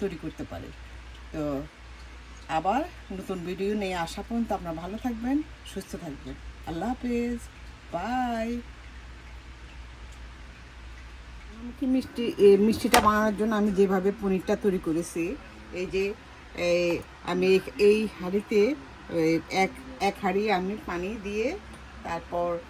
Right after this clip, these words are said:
এই, এই এরকম একটা চালনির মধ্যে এই যে,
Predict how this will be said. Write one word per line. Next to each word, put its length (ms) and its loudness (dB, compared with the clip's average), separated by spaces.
এই, 380 2
এই 220 0
এরকম 320 6
একটা 200 2
চালনির 420 4
মধ্যে 520 4
এই 200 4
যে, 240 4